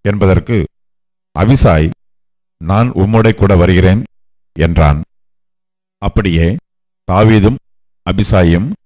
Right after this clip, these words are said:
ராத்திரியிலே அந்த ஜனங்களுக்குள்ளே வந்தார்கள். இதோ, சவுல் ரதங்களில் இருக்கிற இடத்திலே படுத்து நித்திரை பண்ணினான்.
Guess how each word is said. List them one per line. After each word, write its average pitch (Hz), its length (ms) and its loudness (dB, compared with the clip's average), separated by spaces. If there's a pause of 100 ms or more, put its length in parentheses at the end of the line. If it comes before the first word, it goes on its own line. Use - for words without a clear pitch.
(440)
ராத்திரியிலே 101 680 0 (480)
அந்த 110 240 -4
ஜனங்களுக்குள்ளே 113 760 2
வந்தார்கள். 90 560 0 (680)
இதோ, 117 420 2 (680)
சவுல் 127 420 2 (540)
ரதங்களில் 139 540 0
இருக்கிற 104 380 -2
இடத்திலே 95 540 -2 (480)
படுத்து 107 500 -4 (460)
நித்திரை 131 360 0
பண்ணினான். 87 480 0